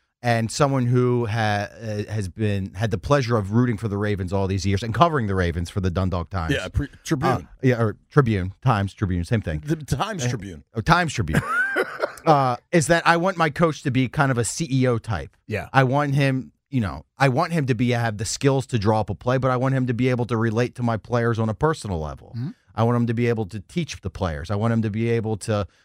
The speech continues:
Speaker 1: to talk to them and, and kinda control the locker room. And I don't know if Mike Macdonald has all of those pieces.
Speaker 2: Do you,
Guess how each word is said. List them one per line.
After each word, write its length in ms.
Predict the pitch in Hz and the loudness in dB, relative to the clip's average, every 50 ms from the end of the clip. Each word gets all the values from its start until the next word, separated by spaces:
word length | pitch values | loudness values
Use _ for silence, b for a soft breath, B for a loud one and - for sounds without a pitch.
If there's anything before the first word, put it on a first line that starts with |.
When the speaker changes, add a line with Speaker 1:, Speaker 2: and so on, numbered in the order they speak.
| _ _ _ | _ _ _
Speaker 1:
to 80 | - 117 | -4 -4
talk 360 | - - 127 143 139 135 - | -2 2 4 4 4 2 2
to 120 | - 139 117 | 0 2 2
them 340 | 127 123 123 120 123 123 | 4 2 2 2 0 0
and, 300 | 110 104 107 104 98 107 | -2 -2 -4 -4 -4 -4
and 100 | 117 117 | -4 -4
kinda 220 | - 127 131 117 110 | 0 0 0 0 0
control 400 | - 120 92 - - 135 127 123 | -4 -6 -8 -2 0 2 2 2
the 100 | 110 117 | 0 0
locker 400 | 110 120 127 123 117 - - 95 | 0 2 2 2 0 -2 -4 -8
room. 280 | 80 76 69 67 65 _ _ _ _ _ _ _ _ | -8 -8 -10 -12 -16 _ _ _ _ _ _ _ _
And 420 | - 117 110 110 107 104 104 104 - _ _ _ _ _ _ _ _ _ _ - | -4 -2 0 0 0 -2 -2 -6 -8 _ _ _ _ _ _ _ _ _ _ 0
I 100 | 127 139 | 2 2
don't 140 | 139 147 139 | 2 2 2
know 160 | 135 131 131 | 2 2 2
if 180 | 131 117 - - | 0 -2 -6 -4
Mike 300 | 120 117 120 120 117 - | 0 2 2 2 0 -4
Macdonald 540 | 117 113 87 - 117 110 110 110 104 98 98 | -8 -10 -4 -2 0 0 0 0 -2 -2 -2
has 320 | 101 117 113 113 110 95 | 0 0 2 2 2 0
all 240 | 107 101 98 98 95 | 0 0 0 0 0
of 80 | 87 80 | -2 -2
those 220 | 95 92 - - | -4 -6 -6 -8
pieces. 600 | _ - 98 85 - - - - _ - - _ _ _ _ | _ -6 -6 -6 -6 -10 -14 -18 _ -20 -20 _ _ _ _
Speaker 2:
Do 80 | 160 | -2
you, 200 | 185 185 170 151 | -2 -2 -2 -6